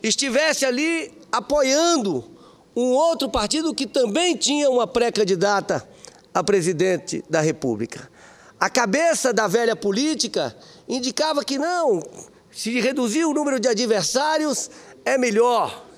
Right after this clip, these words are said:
E nós estávamos ali afirmando um princípio, afirmando um valor, o valor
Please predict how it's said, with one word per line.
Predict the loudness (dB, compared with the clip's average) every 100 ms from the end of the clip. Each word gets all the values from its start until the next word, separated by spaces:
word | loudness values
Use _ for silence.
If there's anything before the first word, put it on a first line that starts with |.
| -20 -20 -20 -20 -20 -10
E | -2
nós | 2 2 2
estávamos | 0 -2 0 0 0 0
ali | 0 0 0 0 -2 -8 -20 -20 -4
afirmando | 0 0 2 2 4 2 2 0
um | 0
princípio, | 0 0 0 2 2 0 -2 -4 -8 -20 -20 -20 -20 -20 -2
afirmando | 0 0 2 2 4 2 2 0 -2 -6 -18 -8
um | -2 0
valor, | 2 2 6 8 6 4 -4 -12 -20 -20 -20 -12 -4
o | 0
valor | 2 2 4 6 6 2 -6